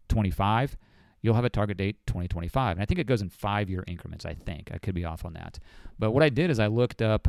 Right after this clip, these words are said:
uh, the more aggressive target date fund, funds, and they were,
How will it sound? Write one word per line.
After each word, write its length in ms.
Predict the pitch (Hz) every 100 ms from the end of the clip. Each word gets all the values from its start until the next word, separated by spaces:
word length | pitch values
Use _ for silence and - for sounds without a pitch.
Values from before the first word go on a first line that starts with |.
| -
uh, 180 | 110 104
the 100 | 101
more 140 | 107
aggressive 680 | 95 92 98 - 151 156 - - _ -
target 220 | - 127
date 140 | 135 135
fund, 420 | 139 151 170 -
funds, 420 | 139 151 185 - - _ _ _ -
and 160 | 143
they 80 | 180
were, 340 | 208 190 156